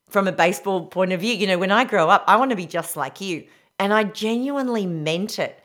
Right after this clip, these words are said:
But it, it was so good for, for my heart and my soul and my mind to do something that, yes, I had been good at.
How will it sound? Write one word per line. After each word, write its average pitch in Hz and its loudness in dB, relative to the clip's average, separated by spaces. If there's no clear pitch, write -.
But 240 6
it, 240 -8
it 262 0
was 247 2
so 277 2
good 214 0
for, 202 2
for 220 0
my 196 4
heart 220 2
and 190 0
my 175 0
soul 226 4
and 180 2
my 165 0
mind 165 2
to 214 0
do 202 0
something 190 -2
that, 185 -4
yes, 240 -2
I 294 0
had 202 -4
been 180 -2
good 170 -4
at. - -4